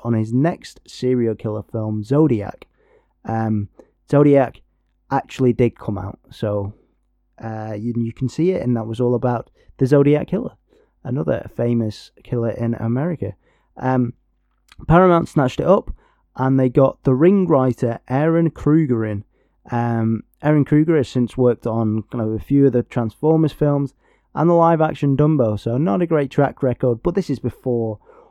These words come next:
all of that nonsense. Um, Fincher was interested in comic books as a kid, but he wasn't a huge fan at the time. He explained that it was, he was kind of more interested in how somebody said something,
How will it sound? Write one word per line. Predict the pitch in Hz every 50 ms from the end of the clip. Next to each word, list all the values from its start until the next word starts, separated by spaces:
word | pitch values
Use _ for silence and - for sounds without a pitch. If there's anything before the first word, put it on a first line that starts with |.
| _ _ _
all | - - 151 165 156 135
of | 120
that | 113 117 107 101
nonsense. | 120 120 113 110 - - 135 - _ - - - - - _ _ _ _ _ _ _ _ _ _ -
Um, | 127 127 127 123 123 123 123 123 - _ - -
Fincher | - 190 202 196 - - 170 156 127
was | 135 139 123
interested | 123 135 139 - 143 135 - 143 131
in | 123
comic | - - 139 139 123
books | 110 120 117 -
as | 123 110
a | 113
kid, | - - 160 165 175 165 -
but | 143 123 110 123 127
he | 120 123 123
wasn't | 123 127 131 131 - 127 120 113 - _ _ _ _ _ _ _ _
a | - 123 120
huge | 110 - - 156 165 170 156 -
fan | - 123 113 113
at | 107
the | - 110
time. | - - 117 113 117 113 113 117 - _ _ _ _ _ _ _
He | 147 151
explained | 151 - - 175 170 170 165 147
that | 147 135 127 123 117 - _ _ _ _ _ _
it | - 135
was, | 131 123 - _ _ _ _
he | - 143 147
was | 147 147
kind | - 156
of | 151 147
more | 139 143 143
interested | 139 131 - 135 - - 131 120
in | 123 120 120 120 113 - _ _ _ _ _
how | - 120 127 127
somebody | - - 143 135 127 120 117 104
said | - - 131 131 -
something, | - 156 151 143 - 156 151 151 -